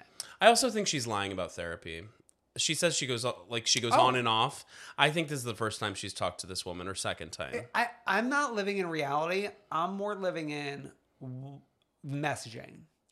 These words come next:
Speaker 1: Sure.
Speaker 2: And I think she is now getting what the messaging should be.
Speaker 1: Yeah. I mean, with Sutton, she, Sutton's telling her.
Speaker 2: Yeah. This, Sutton,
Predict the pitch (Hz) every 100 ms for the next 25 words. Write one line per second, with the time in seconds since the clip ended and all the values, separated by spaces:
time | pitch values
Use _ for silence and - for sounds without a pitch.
0 | - - 127 98 82 104 _ _ 180 170
1 | 185 214 - - 190 175 156 147 127 143
2 | 156 156 151 143 143 139 120 _ _ _
3 | _ _ 147 135 151 143 139 135 135 131
4 | 131 123 127 117 - 143 131 123 - _
5 | 117 117 - 127 _ _ _ - 214 110
6 | - _ _ _ - 151 170 165 131 -
7 | - 151 151 196 202 175 - 175 156 139
8 | - 131 - 180 175 151 180 196 170 147
9 | 160 190 135 139 175 208 - 135 196 185